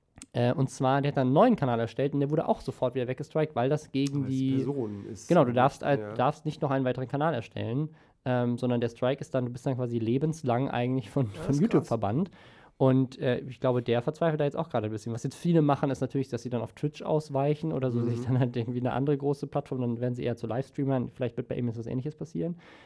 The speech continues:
Speaker 1: Aber fand ich auch spannend, vor allem, weil das wohl diese Videos waren ganz am Anfang, wo er halt noch so anderen Content gemacht hat. Ich hab im ersten, ich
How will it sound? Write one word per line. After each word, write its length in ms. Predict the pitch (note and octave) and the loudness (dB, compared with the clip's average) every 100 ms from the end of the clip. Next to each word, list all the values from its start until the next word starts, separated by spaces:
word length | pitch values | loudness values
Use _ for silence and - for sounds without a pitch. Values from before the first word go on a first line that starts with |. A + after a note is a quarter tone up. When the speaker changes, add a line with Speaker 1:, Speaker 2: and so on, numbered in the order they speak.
| - | -6
Speaker 1:
Aber 120 | - C#3 | 0 4
fand 100 | D#3 | 4
ich 80 | |
auch 80 | E3 | 2
spannend, 260 | - E3+ D3 | 4 4 4
vor 100 | - | 4
allem, 200 | D3+ E3 | 4 4
weil 80 | C#3+ | 2
das 180 | C3 C3+ | 0 0
wohl 120 | C3 | 0
diese 280 | B2+ B2 A#2+ | 0 -4 -2
Videos 380 | F3 D3 B2 | 0 0 0
waren 200 | B2 A#2+ | 0 0
ganz 200 | B2 B2 | 0 -4
am 80 | - | -4
Anfang, 480 | D#3 F#3+ - A2 B2+ - - _ | -2 -4 -4 -4 -4 -10 -20 _
wo 80 | - | -2
er 80 | A#2+ | 0
halt 160 | A#2+ B2+ | 0 -2
noch 120 | B2 | -6
so 120 | - | -6
anderen 560 | - C3+ B2+ A#2+ A#2 A#2 _ _ _ - | -2 0 2 0 -2 -6 _ _ _ 0
Content 400 | D3 D3+ A#2+ - | 2 2 0 -4
gemacht 320 | A2+ A2 - | -8 -6 -4
hat. 60 | A#2 | -4
Ich 60 | |
hab 60 | A#2 | -4
im 100 | A#2+ | -4
ersten, 200 | B2 C3+ | -4 -6
ich 100 | - | -10